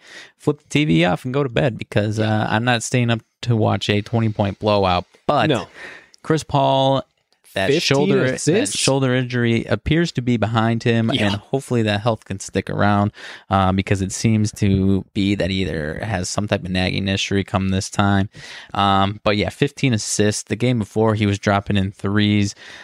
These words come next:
Speaker 1: This Nuggets team, I mentioned that they quit last night. Jokic was solid through two and a half quarters. We were, uh, waiting for some triple-double action. He needed four more assists, and I don't know if he played the fourth quarter at all.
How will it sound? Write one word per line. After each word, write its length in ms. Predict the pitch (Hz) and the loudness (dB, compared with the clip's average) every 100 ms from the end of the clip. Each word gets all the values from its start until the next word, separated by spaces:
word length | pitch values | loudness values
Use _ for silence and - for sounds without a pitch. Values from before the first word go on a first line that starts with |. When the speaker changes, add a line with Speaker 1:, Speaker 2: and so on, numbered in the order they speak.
| - | -6
Speaker 1:
This 160 | 101 104 | -2 2
Nuggets 380 | 110 113 104 - | 2 0 -4 -2
team, 240 | 120 110 | 2 2
I 80 | 101 | 2
mentioned 420 | 101 101 107 92 | 2 0 0 -2
that 100 | 82 | -4
they 120 | 80 | -8
quit 340 | - - 123 113 | -8 -2 0 2
last 320 | 110 107 - | 0 0 0
night. 280 | 104 104 95 | 0 0 0
Jokic 640 | 104 117 - 113 - - | 0 0 0 -2 -2 -6
was 260 | - 104 95 | -2 -2 -2
solid 580 | - 120 113 120 117 - | -2 0 2 2 0 -2
through 800 | 117 110 107 107 110 107 107 117 - | 0 2 2 2 0 -2 -4 -6 -8
two 160 | - 135 | -2 0
and 80 | 113 | 2
a 40 | |
half 260 | 113 113 - | 0 0 -2
quarters. 520 | 123 117 117 117 113 | 0 0 2 0 0
We 220 | 110 107 | 0 0
were, 340 | 107 104 104 101 | 0 2 2 2
uh, 200 | 95 98 | 2 2
waiting 280 | 117 135 | 2 0
for 160 | 123 117 | -2 -4
some 160 | - 98 | -4 -4
triple-double 640 | 117 - 101 98 113 113 | -4 -4 -2 0 2 2
action. 500 | 104 107 - 107 107 - - - | 2 0 0 0 0 -8 -20 -8
He 100 | 110 | -4
needed 300 | 110 107 98 | 0 0 0
four 240 | - 117 113 | -2 0 2
more 220 | 107 101 | 2 2
assists, 460 | 98 - 101 90 - | 0 0 0 0 -2
and 120 | 101 | 0
I 100 | 104 | 2
don't 160 | 104 92 | 2 2
know 160 | 98 | 0
if 120 | 98 | 0
he 300 | - 95 98 | 0 0 0
played 300 | 95 - 98 | -2 -2 -2
the 80 | 95 | -2
fourth 300 | - 98 95 | -4 -4 -4
quarter 300 | - 92 76 | -2 -2 -2
at 260 | - 95 95 - | -8 -10 -10 -6
all. 460 | 101 95 95 95 | -2 0 0 -2